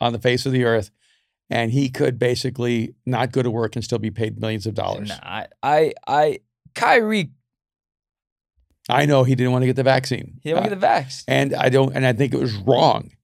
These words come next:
Speaker 1: absolutely wrong, for the state of New York to not allow the man to do his job because he would not be vaccinated. That was as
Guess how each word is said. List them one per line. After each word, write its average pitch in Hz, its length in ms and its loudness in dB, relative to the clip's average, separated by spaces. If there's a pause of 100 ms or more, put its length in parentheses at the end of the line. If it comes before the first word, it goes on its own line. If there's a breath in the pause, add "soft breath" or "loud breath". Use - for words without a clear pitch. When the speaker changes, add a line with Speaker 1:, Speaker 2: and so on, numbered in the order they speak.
(160)
Speaker 1:
absolutely 156 640 2
wrong, 104 400 0 (320 soft breath)
for 127 80 -4
the 117 80 -6
state 135 260 0
of 131 80 2
New 139 80 2
York 117 500 0 (500)
to - 100 -6
not 123 180 2
allow 120 360 6
the 135 120 4
man 117 280 -2
to 113 160 -6
do 113 240 -4
his 110 260 -2
job 98 320 -2
because 107 200 -6
he 107 80 -6
would 110 120 -6
not 107 140 -4
be 107 120 -6
vaccinated. - 600 -6 (540 soft breath)
That 120 400 2
was 143 240 0
as 113 440 -4